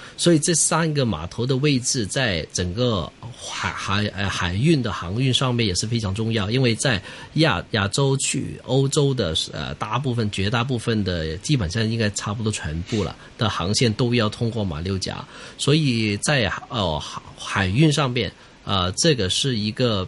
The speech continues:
必经之路，所以这个，呃，航运的航道的一个控制啊，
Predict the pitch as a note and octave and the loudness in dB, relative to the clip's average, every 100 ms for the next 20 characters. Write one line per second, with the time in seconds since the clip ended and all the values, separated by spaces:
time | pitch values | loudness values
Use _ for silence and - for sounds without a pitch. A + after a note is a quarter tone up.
0 | - C#3+ C3 C3+ B2 - C3 D3 - - | -4 -4 -2 0 -2 -2 -2 -2 -4 -8
1 | - - - A#2 A#2+ A2+ G#2+ G2+ - - | -20 -12 -6 0 2 4 2 0 -4 -6
2 | - C#3+ B2 G2+ F#2 F2 - - - F2+ | 2 2 4 2 0 -2 -6 -16 -8 -2
3 | F2+ D2+ - F#2 G#2 D3 C#3+ A2+ F#2 G2+ | 0 -2 -4 -2 0 2 2 2 -2 -2
4 | F#2 B2+ D#3 C3+ F#2+ F2+ G#2 - A#2+ G#2 | -2 0 2 2 2 0 0 0 0 2
5 | F#2+ F#2 - B2+ - C#3+ G2+ D#2+ | 0 -2 -2 0 0 0 0 -2